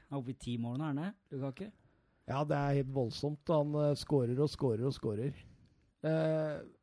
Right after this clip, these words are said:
Speaker 2: jeg ser at, eh, Lukaku og Martinez har skåret tretten bortemål til sammen i Serie A. Det er bare to lag som har skåret mere mål enn de to på bortebane.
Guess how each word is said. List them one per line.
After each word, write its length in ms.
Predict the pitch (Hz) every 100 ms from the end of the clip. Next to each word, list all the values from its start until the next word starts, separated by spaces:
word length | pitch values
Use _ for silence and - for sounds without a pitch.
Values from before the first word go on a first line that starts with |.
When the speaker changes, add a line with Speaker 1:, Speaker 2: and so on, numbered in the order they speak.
| _ 170
Speaker 2:
jeg 40 |
ser 240 | 160 160 160
at, 160 | - 190
eh, 1700 | - - - _ _ _ _ _ _ _ _ _ _ - 156 160 160
Lukaku 640 | 165 170 151 123 - 185
og 160 | 185 180
Martinez 560 | 165 - 135 139 165 156
har 100 | 165
skåret 400 | - 143 165 -
tretten 720 | - - 190 - _ - 180 208 - _ -
bortemål 680 | 170 - - 131 143 180 175 _ _
til 180 | - 165
sammen 480 | - 151 120 117 160
i 80 | 180
Serie 340 | 147 131 135 139
A. 60 | 185 160
Det 200 | 185 160
er 40 |
bare 180 | 170 165 -
to 300 | - 147 143
lag 400 | 151 127 143 170 139 - _
som 200 | - 156
har 40 | 151
skåret 320 | - 151 -
mere 400 | 143 131 123 147
mål 320 | 147 143 190 - _ _ _ _ _ _ _
enn 280 | 147 143 170
de 160 | 151 156
to 220 | - 170 185 _ _ _ -
på 100 | 147
bortebane. 480 | 143 120 113 147